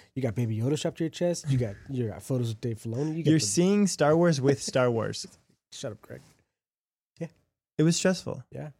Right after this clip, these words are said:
Speaker 2: And it took me a minute to kind of, like, relax and be like, "Okay, we're going." Like, it was almost
Speaker 1: Overwhelming.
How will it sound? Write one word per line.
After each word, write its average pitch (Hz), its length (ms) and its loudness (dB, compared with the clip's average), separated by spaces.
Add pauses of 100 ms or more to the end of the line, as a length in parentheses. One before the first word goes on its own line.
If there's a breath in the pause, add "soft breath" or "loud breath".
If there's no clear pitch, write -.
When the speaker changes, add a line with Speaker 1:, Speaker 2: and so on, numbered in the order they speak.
(960 soft breath)
Speaker 2:
And 139 600 2 (380)
it 151 160 0
took 175 200 2
me 208 100 6
a 180 40 4
minute 151 280 2
to 143 100 -4
kind 147 240 0
of, 135 80 0
like, 131 200 2
relax 117 540 -2
and 120 100 -2
be 113 80 -2
like, 107 220 -4
"Okay, 190 220 2
we're 151 120 2
going." 165 280 0 (160)
Like, - 180 4
it 160 60 2
was 147 180 2
almost 165 460 0 (2000)
Speaker 1:
Overwhelming. 139 460 -2